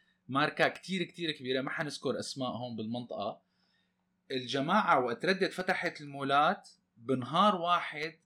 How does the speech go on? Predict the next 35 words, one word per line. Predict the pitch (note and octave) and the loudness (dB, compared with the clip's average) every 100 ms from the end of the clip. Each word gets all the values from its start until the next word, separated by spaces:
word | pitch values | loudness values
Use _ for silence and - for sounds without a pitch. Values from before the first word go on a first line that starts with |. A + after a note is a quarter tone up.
| - | -20
باعوا | A2+ - F#3 G3 D3+ | -14 6 8 8 6
تقريبًا | C#3 B2+ - D3 F#3+ D3 C3+ | 0 -4 -4 -4 -4 -2 -2
بضايع | A#2 A2+ A#2 E3 E3+ B2 | -2 -2 4 4 4 2
فخمة | - D#3+ - D3+ E3+ F#3+ _ _ _ _ - | -2 -6 -6 -6 -8 -10 _ _ _ _ -10
بحدود | A#2+ - B2+ C#3+ G3+ F3 | -6 -6 -6 -4 -2 -2
ال | D#3 | -6
خمستاش | - B2+ - F#3 F3+ - | -8 -8 -2 0 0 -2
لل | B2+ | -6
عشرين | A#2+ - D#3+ F3+ C#3+ | -6 -10 -8 -6 -4
مليون | A#2+ D3+ D3+ | -4 -4 -6
درهم | - B2 F#3+ - _ _ | -6 -6 -10 -12 _ _
بنهار، | A2+ D#3+ D3 D#3 G#2 - _ _ _ _ _ _ _ _ | 0 0 4 4 4 -4 _ _ _ _ _ _ _ _
بنهار | B2+ B2 F3 E3 | -4 2 4 4
واحد. | C#3+ A#2 G#2 - _ _ _ | 2 0 -6 -18 _ _ _
هذا | D#3+ G3 | 6 6
ليش؟ | G3+ A3+ G3 | 6 6 6
هذا | E3 D#3 | 6 6
لأنه | C3+ D#3+ | 2 0
والله | E3 E3 C#3+ | -2 0 0
هالماركة | C3+ D3+ E3 D#3+ | 2 2 4 4
العالم | A#2+ D#3 E3+ C3 | 6 4 4 -2
كتير | - E3+ | -4 -2
اشتاقت | - F3+ D#3+ - | 2 4 4 2
لها؟ | A3+ B3 A#3 | 4 4 4
لا، | G3 D4+ F4 - _ _ _ - | 4 6 4 0 _ _ _ 4
هذا | D#3 A#3+ | 6 6
تفشيش. | B3 F#3 - C4+ A3 - - _ _ _ - | 2 -4 -4 -4 -4 -6 -16 _ _ _ 0
أو | D#3 | 2
أنا | - C#4 | 8 10
مر-، | D4+ G3+ - | 12 10 8
وأنا | F3 C4 D#4 | 4 4 8
مرقت | A#3+ A#3 A3+ | 8 6 0
بهالفيز. | F3+ E3+ D#3+ G3 E3+ B2+ | -4 -10 -4 0 0 -2
بس | A#2+ - | -6 -6
النقطة | C3 F#3 B3 - G#3+ G3+ - | 0 0 2 4 6 6 4